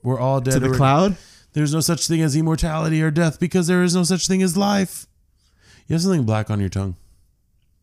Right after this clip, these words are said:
Speaker 1: <laughs> What, did you just wipe your cheek? No, in your tongue. Yeah, okay, it's gone now. It was, like, in the center of your tongue. It was black.
Speaker 2: Black?
Speaker 1: Black, black.
Speaker 2: I swallowed it now. So.
Speaker 1: Hopefully. Well, it's in you now. You got a blackness in you.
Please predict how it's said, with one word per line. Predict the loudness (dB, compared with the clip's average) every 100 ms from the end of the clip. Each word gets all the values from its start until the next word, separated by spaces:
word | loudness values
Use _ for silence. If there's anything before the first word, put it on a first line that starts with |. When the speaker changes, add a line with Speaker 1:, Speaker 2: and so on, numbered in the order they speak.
| _
Speaker 1:
<laughs> | -4
What, | 0 0
did | 0
you | 2
just | 0 0 -2
wipe | 0 0 0
your | -4
cheek? | -4 -4 -2 -4 -8 -20 _ _ _ -20 -20 -20 -8
No, | -6 -2 0
in | 2
your | 2
tongue. | 2 0 0 -4 -12 -10
Yeah, | -4 -2
okay, | 0 -2
it's | -4
gone | -2 -2
now. | -2 -2
It |
was, | -2
like, | -2
in | -2 -4 -6
the |
center | -8 -4 -4 -4 -6 -8
of | -10
your | -8
tongue. | -10 -12 -14 -18 _ _ _ _
It | -8
was | -8
black. | -10 -14 -16 -20 -20 _ _ _
Speaker 2:
Black? | -12 -10 -10 -12 _ -6
Speaker 1:
Black, | -4 -4 -10
black. | -14 -16 -20 -20 _ _ _ _ _ _ _ _ _ -20 -20 -18 -16
Speaker 2:
I | -14
swallowed | -10 -8 -6 -8
it | -10
now. | -12
So. | -12 -14 -8 -4
Speaker 1:
Hopefully. | -4 -2 -4 -6
Well, | -4 -2
it's | 0
in | 2
you | 2
now. | 2 2
You | 2 2
got | 0
a | 2
blackness | 2 2 0 -2 0
in | 0
you. | 0